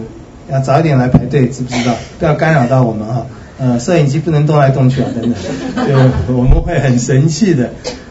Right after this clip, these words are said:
呃，让人家觉得我们好有力量。哇，我们信友堂居然也可以做一，过一点慈济的瘾啊！那魏应充在我们教会就更不用说了哈，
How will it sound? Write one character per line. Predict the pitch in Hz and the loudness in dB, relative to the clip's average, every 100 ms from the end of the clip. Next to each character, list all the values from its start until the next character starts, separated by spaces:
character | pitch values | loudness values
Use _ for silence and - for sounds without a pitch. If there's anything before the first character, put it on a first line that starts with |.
| - | -12
呃， | 135 127 123 120 110 104 - - 185 | -2 0 2 0 -4 -10 -16 -16 -2
让 | 170 151 | 0 2
人 | 139 143 | 2 2
家 | 147 | 2
觉 | 143 127 | 2 2
得 | 131 | 2
我 | 120 | 2
们 | 117 127 131 | 2 0 -2
好 | - 156 | -4 2
有 | 147 | 4
力 | 127 139 | 4 2
量。 | 127 113 - - - | 0 0 -6 -18 -6
哇， | 135 131 135 - - - | -2 -2 -2 -10 -16 -8
我 | 127 | 0
们 | 123 127 | 2 2
信 | 131 - - 202 180 | 0 -4 -6 0 2
友 | 135 | 2
堂 | 131 139 | 2 0
居 | 160 | 2
然 | 165 151 | 2 2
也 | 147 | 0
可 | 151 | 0
以 | 131 | -2
做 | 165 143 | 0 0
一， | 131 | -2
过 | - 175 151 | 0 0 2
一 | |
点 | 135 117 | 0 -2
慈 | - - 135 | -4 -4 -4
济 | 175 151 | -2 0
的 | |
瘾 | 123 107 90 92 | 0 0 -6 -12
啊！ | - - - - - - - - - - 120 | -14 -16 -18 -20 -20 -20 -20 -20 -20 -10 -4
那 | 123 123 | -2 0
魏 | 160 151 | 2 4
应 | 143 131 | 2 2
充 | 151 147 | 0 0
在 | 147 | 2
我 | 117 | 2
们 | 120 | 2
教 | 139 135 | 2 4
会 | 127 | 4
就 | 127 | 2
更 | 160 139 | 0 0
不 | 143 | 2
用 | 127 | 2
说 | - 139 123 | 2 2 2
了 | 117 | 0
哈， | 113 | -4